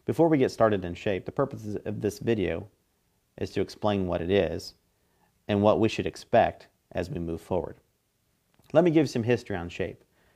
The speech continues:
Shape was developed from Doctor Todd Frisch. He spent a lot of time trying to figure out what's going on with his patients from a physiological standpoint, that's our blood test and urine. He also was using acupuncture and chiropractic,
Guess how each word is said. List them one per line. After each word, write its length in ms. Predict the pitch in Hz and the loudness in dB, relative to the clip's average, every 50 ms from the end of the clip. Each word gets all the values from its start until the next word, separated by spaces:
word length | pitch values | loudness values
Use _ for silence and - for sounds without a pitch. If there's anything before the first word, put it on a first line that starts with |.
| _ _ _ _ _ | _ _ _ _ _
Shape 280 | - - 160 160 160 - | -2 0 0 0 0 -2
was 140 | 151 135 | -6 -6
developed 480 | - - 131 104 104 90 95 98 - _ | -2 -2 2 2 4 2 2 0 -4 _
from 160 | - 107 101 | -4 -2 2
Doctor 240 | 104 98 95 - 98 | 2 2 2 0 -6
Todd 320 | - - - 87 90 87 | -8 -4 -4 -4 -4 -6
Frisch. 420 | - - - 76 - - - - - _ _ _ _ _ _ _ _ _ _ _ _ _ _ _ _ _ _ _ | -10 -14 -14 -14 -14 -14 -18 -20 -20 _ _ _ _ _ _ _ _ _ _ _ _ _ _ _ _ _ _ _
He 60 | 104 | -6
spent 340 | - - 113 104 98 - - _ _ _ _ | -4 -2 -2 -2 -2 -4 -8 _ _ _ _
a 120 | 104 101 98 | -6 -4 -4
lot 340 | 104 107 110 113 123 131 139 | -2 0 4 4 6 6 4
of 100 | 123 - | 2 0
time 460 | - 98 85 85 85 92 95 98 - _ _ | -4 -6 -6 -6 -8 -10 -12 -14 -16 _ _
trying 220 | - 107 107 110 | -4 -4 -2 -2
to 80 | 110 - | -2 -2
figure 320 | - 104 98 90 90 87 | -2 -2 -2 0 0 -2
out 260 | 85 85 92 - - _ _ _ _ _ | -2 -2 -4 -6 -10 _ _ _ _ _
what's 180 | 127 131 131 | 0 0 2
going 240 | - - 135 120 107 | 0 0 0 0 0
on 140 | 98 95 98 | 0 -2 -4
with 100 | 92 - | -4 -4
his 160 | - 104 - | -4 -6 -6
patients 640 | - - 107 95 87 - 82 85 92 92 - - - _ _ _ _ _ _ _ _ _ _ _ _ | -4 -4 -2 -2 -2 -4 -8 -10 -12 -14 -16 -20 -20 _ _ _ _ _ _ _ _ _ _ _ _
from 200 | _ - 117 104 | _ 0 0 2
a 80 | 92 87 | 0 -2
physiological 840 | - - 113 101 95 98 90 87 92 104 107 110 101 - 98 92 87 | 2 2 2 4 4 4 4 6 4 4 4 0 -4 -4 -4 -6 -6
standpoint, 680 | 82 - - 90 85 85 87 - 90 85 90 95 92 - _ | -6 -6 -6 -6 -6 -6 -6 -8 -8 -8 -8 -8 -12 -12 _
that's 180 | - - - | -14 -6 -4
our 100 | 95 90 | -4 -4
blood 220 | 85 90 90 87 - | -2 -2 -2 -2 -4
test 300 | - 101 92 - - - 92 - - _ - | -6 -10 -10 -10 -10 -12 -12 -12 -12 _ -8
and 160 | 101 98 90 | -6 -6 -4
urine. 380 | 87 87 82 85 90 98 107 - _ _ _ _ _ _ _ _ | -4 -6 -6 -6 -8 -8 -10 -12 _ _ _ _ _ _ _ _
He 120 | _ 98 | _ 0
also 360 | 92 101 - - 104 98 90 - _ _ _ _ | 0 0 0 0 -4 -4 -6 -6 _ _ _ _
was 180 | 101 104 90 95 | -6 -6 -4 -2
using 260 | 98 95 92 90 87 | -4 -4 -4 -2 -2
acupuncture 600 | 92 101 101 - 92 - - 87 85 - - 90 | -2 -2 -2 -4 -6 -8 -8 -10 -8 -10 -10 -10
and 100 | 90 87 | -10 -8
chiropractic, 680 | - 101 92 90 90 - 113 104 95 87 90 90 90 | -6 -4 -4 -4 -4 -2 -2 -2 -2 -4 -6 -10 -12